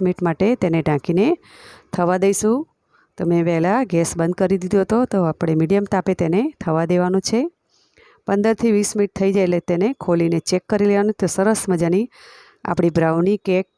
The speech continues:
ફૂલીને તૈયાર થઈ ગઈ છે. એકદમ ચોંટતી પણ નથી, બહુ સરસ થઈ છે. આ બાજુ ડેરી મિલ્ક લીધી છે, તેને આપણે મેલ્ટ કરવા મૂકી દઈશું અને આપણે બ્રાઉનને આજુબાજુથી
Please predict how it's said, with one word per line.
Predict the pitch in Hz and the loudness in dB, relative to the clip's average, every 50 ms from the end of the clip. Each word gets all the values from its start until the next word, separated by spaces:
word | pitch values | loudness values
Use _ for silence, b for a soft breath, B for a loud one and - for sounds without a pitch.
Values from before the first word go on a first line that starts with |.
| _ _ - | _ _ -4
ફૂલીને | - 170 170 170 170 175 208 277 | -2 0 0 0 0 0 0 -2
તૈયાર | 285 - - 170 165 160 160 165 - - | -2 -2 -2 0 2 2 0 0 0 0
થઈ | 180 185 | -2 0
ગઈ | 175 190 202 | 0 0 -2
છે. | - - - 220 240 285 339 - _ _ _ _ _ _ _ _ _ _ _ _ _ _ _ | -2 0 0 0 0 0 -2 -4 _ _ _ _ _ _ _ _ _ _ _ _ _ _ _
એકદમ | - 175 165 175 196 202 214 240 254 - _ - - | -10 -10 -4 -2 0 0 0 -2 -6 -10 _ -8 -4
ચોંટતી | - 175 160 - _ - 185 | -4 -4 -4 -4 _ -6 -4
પણ | - - 196 196 196 | -2 -2 -2 0 -2
નથી, | 190 180 - 214 208 | -2 -2 -4 -6 -2
બહુ | 175 175 175 185 | 0 0 0 0
સરસ | 185 - 196 180 190 185 - | 0 -2 -2 -2 -2 -4 -2
થઈ | - 190 190 180 | -2 -2 -2 -2
છે. | - - 202 220 269 370 - _ _ _ _ _ b b b b b b b b b b | 0 0 0 0 0 -2 -6 _ _ _ _ _ b b b b b b b b b b
આ | - 185 196 | -4 -4 -2
બાજુ | 185 180 170 160 190 180 | 0 0 0 0 0 2
ડેરી | 170 170 170 180 | 2 2 2 2
મિલ્ક | 196 208 214 202 - | 2 2 0 0 0
લીધી | 208 202 180 208 208 | -2 0 0 0 -2
છે, | - - 226 220 | 0 0 0 0
તેને | 196 196 175 165 175 190 202 | 2 2 2 2 2 2 2
આપણે | 185 170 - 175 190 202 | 2 0 0 0 0 2
મેલ્ટ | 190 170 165 165 165 - _ _ | 2 2 0 0 -2 -6 _ _
કરવા | - 180 165 170 175 175 165 | -2 0 0 0 -2 -2 -4
મૂકી | - - 190 | -4 -4 -2
દઈશું | 185 202 202 196 - 226 247 294 339 - _ _ _ _ _ b b b b b b b b - | 0 0 0 0 0 0 0 0 0 -2 _ _ _ _ _ b b b b b b b b -6
અને | 185 180 180 175 | -2 0 0 0
આપણે | 165 - 175 196 233 269 202 | 0 0 0 0 0 2 0
બ્રાઉનને | 175 170 165 165 170 175 190 208 240 247 | 0 0 2 2 2 2 2 0 0 -2
આજુબાજુથી | - 196 185 175 156 190 190 185 180 160 170 175 - 202 254 | -4 -4 -4 -2 -2 0 0 0 2 0 0 -2 0 0 -2